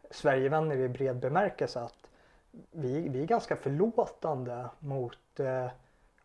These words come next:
hans statsmannamässighet. Jag, jag tror att om jag såg en moderat politiker eller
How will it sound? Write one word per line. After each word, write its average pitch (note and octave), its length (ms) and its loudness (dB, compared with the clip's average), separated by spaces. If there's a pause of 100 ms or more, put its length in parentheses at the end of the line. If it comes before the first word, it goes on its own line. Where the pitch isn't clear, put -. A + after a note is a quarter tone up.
(120)
hans - 460 -4
statsmannamässighet. C3+ 2250 -4 (580)
Jag, D3 200 2
jag D3 160 2
tror F3+ 280 8
att - 160 0
om C#3+ 140 -4
jag C#3+ 140 2
såg F3 180 2
en C#3 140 0
moderat D3+ 540 4
politiker B2 840 0
eller B2+ 480 -2